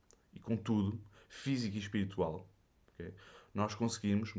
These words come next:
eh, conseguimos, eh, filtrar esta, esta, esta onda, ok? De energia, esta onda de, de, de coisas, de factos,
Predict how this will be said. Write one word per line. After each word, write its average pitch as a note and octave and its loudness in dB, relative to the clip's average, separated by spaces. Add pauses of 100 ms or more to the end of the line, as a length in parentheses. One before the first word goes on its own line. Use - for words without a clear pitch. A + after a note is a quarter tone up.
(280)
eh, G2+ 0
conseguimos, G2+ 0
eh, F#2+ 2
filtrar F#2+ 2
esta, - -4
esta, F2 -2 (300)
esta F#2 -2
onda, G#2 4 (340)
ok? G2 -6
De G2 -4
energia, F#2+ 0
esta G2+ -4
onda G2 2
de, F2+ 0 (360)
de, F2 -2 (240)
de - -12
coisas, A2 4
de G2+ -4
factos, G2 -2